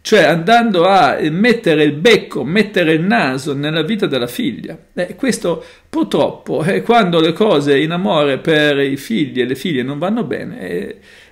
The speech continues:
la mamma è sempre la mamma, <laughs> diciamo così, nel bene e nel male, diciamo questo, che la mamma è sempre la mamma. E questo tipo di mamme, eh, sono nocive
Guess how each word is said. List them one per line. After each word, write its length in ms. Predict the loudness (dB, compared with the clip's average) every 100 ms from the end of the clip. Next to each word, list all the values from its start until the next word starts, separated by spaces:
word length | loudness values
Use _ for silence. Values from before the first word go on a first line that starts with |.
| -4
la 140 | -2
mamma 540 | 0 -2 -4 -2 -2 0
è 120 | -2
sempre 420 | 0 -2 -2 -2
la 100 | 0
mamma, 340 | -2 -2 -2
<laughs> 20 | 0
diciamo 380 | 0 2 2
così, 180 | 4 2
nel 180 | 2 2
bene 220 | 2 2
e 40 | 2
nel 160 | 0
male, 500 | 2 0 0 -2 -2 -8 -20 _
diciamo 360 | -8 -4 -2 0
questo, 340 | 0 0 -2
che 80 | 0
la 100 | 0
mamma 300 | 0 0 -2
è 40 |
sempre 360 | -2 -4 -2 -4
la 80 | -2
mamma. 460 | -4 -4 -8 -12 _ _ _ _ _ _ _ _ -20 -16 -2
E 800 | 0 4 4 4 4 2 -2 -8 -14 -20 _
questo 320 | -4 0 0
tipo 220 | 0 0 0
di 100 | 0
mamme, 1080 | 4 4 2 0 0 0 -2 -4 -2 -2
eh, 40 | -2
sono 300 | 0 0 0
nocive 840 | -2 0 0 2 2 0 -2 -6